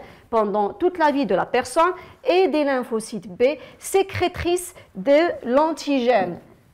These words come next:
qui vont sécréter, euh, pardon, qui vont sécréter des anticorps, voilà des anticorps spécifiques qui vont par la suite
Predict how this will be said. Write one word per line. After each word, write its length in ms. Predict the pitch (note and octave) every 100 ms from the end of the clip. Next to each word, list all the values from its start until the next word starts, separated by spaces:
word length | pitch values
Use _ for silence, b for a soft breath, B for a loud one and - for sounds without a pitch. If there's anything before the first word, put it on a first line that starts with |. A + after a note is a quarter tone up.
| _ _
qui 100 | A3+
vont 160 | G3+ G3+
sécréter, 680 | B3+ C#4+ - B3+ C4 C#4+ D4+
euh, 100 | A#3
pardon, 460 | A3 B3 A#3 C4+ D4+ G#3+
qui 140 | B3+
vont 160 | A3+ B3
sécréter 640 | A#3+ C#4+ - C4 B3+ D4+
des 260 | A3 B3+ G3+
anticorps, 640 | C#4+ - B3+ - A3+ B3+
voilà 280 | A3 A#3+ C#4
des 240 | A3 G#3+
anticorps 800 | C4+ C4+ B3+ A3 A#3+ C4+ A#3+ F#3
spécifiques 800 | - - D4 A#3+ G3 B3 C4+ C4+ B B -
qui 120 | C4+
vont 180 | A3+ C4+
par 180 | C4+ A3
la 100 | G#3+
suite 420 | G#3 C4 - A#3+